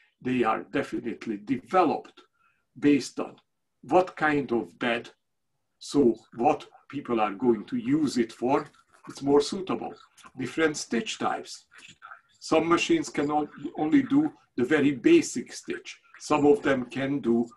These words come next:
a zigzag. Some of them can do all kinds of stitches. Then there are machines called sergers that use multiple threads. And instead of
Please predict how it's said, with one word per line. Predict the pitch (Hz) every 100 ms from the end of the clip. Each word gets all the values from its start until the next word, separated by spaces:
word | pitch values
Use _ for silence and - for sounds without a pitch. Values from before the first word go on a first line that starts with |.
| -
a | -
zigzag. | - 214 - - - - - - _ _
Some | - 143 135
of | 127
them | - 165 240
can | - 247
do | - 143 - _
all | - 180 180
kinds | - 226 254 214 123
of | -
stitches. | - 117 - - - - _ _ 139
Then | 139 131
there | 127 127
are | 127
machines | 131 139 120 110 135 143 - _ _ -
called | 117 -
sergers | - 139 120 107 156 165 - _ _ _ _ -
that | 147 -
use | 143 170 - _ -
multiple | 151 220 254 - 127 117 110
threads. | 107 - 131 107 - - _ _ -
And | 123 247
instead | 220 123 - 143
of | 120